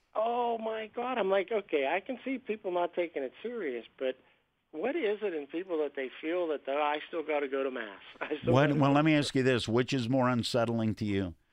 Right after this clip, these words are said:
Speaker 2: The old lady hocking up a loogie at Mass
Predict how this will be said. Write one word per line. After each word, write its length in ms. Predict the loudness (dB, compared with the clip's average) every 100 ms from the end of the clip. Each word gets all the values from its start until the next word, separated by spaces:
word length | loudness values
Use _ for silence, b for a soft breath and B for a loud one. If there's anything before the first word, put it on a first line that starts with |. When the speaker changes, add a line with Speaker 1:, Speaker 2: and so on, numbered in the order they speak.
| _ _ _ _
Speaker 2:
The 180 | 0 4
old 200 | 4 4
lady 300 | 4 4 4
hocking 380 | 4 2 4 2
up 140 | 2 2
a 40 |
loogie 480 | 4 4 4 2 2
at 100 | 2
Mass 480 | 2 2 2 0